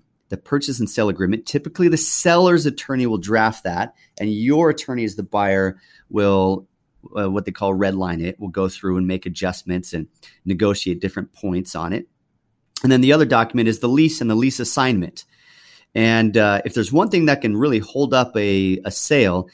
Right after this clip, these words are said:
it's a stubborn landlord who doesn't want to allow the seller out of the lease or allow a new buyer to come in.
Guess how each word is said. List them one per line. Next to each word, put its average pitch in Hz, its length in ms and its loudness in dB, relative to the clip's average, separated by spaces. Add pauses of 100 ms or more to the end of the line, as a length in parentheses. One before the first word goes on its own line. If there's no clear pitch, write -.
(200)
it's 113 280 0
a 95 600 2
stubborn 113 960 2
landlord 92 720 0 (280)
who 127 100 -2
doesn't 151 500 2
want 110 360 0
to 101 120 -2
allow 98 540 2
the 90 100 -6
seller 90 640 -2 (340)
out 127 220 4
of 110 140 -2
the 101 80 -2
lease 87 600 -6 (380)
or 104 360 0
allow 98 640 -2 (120)
a 95 100 -6
new 107 300 2
buyer 90 320 -2
to 87 80 -8
come 92 320 -4
in. 104 280 0